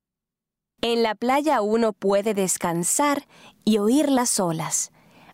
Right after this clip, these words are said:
mirar juegos del voleibol, escuchar la radio o leer y mucho más. Puede ser emocionante o tranquilo.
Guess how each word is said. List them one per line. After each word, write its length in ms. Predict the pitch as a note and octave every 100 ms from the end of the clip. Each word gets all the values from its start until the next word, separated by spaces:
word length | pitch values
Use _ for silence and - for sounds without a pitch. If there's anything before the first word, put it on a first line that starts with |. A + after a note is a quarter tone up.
| _ A3+
mirar 460 | A#3 A3 G3+ G#3+
juegos 420 | G#3 G#3+ G3+ G#3
del 180 | F3+ F3+
voleibol, 720 | F3 F3+ E3+ G#3+ C4+ C4 C#4+ - _ _ _ - _ -
escuchar 640 | G#3 - G3+ - G3 G3+
la 100 | F3+
radio 680 | F3 A3 C4 B3 A3 B3+ D4+
o 140 | - F#3
leer 580 | F3 F3+ A#3+ A#3 C#4 _ _ _ _
y 140 | C4
mucho 460 | A#3 A3 A#3 C4 A#3+
más. 500 | A#3 C4 F3 - - _ _ _ _ _ _ _ _ _ _ _ -
Puede 280 | C#4+ E4
ser 260 | F4 D4+ B3
emocionante 1000 | A3+ G#3+ - G#3+ G#3 C#4 F4 - G4 G#4 _ _ _ _ _ -
o 140 | A3+
tranquilo. 760 | G#3+ F#3+ F3+ - G#3+ E3+ D#3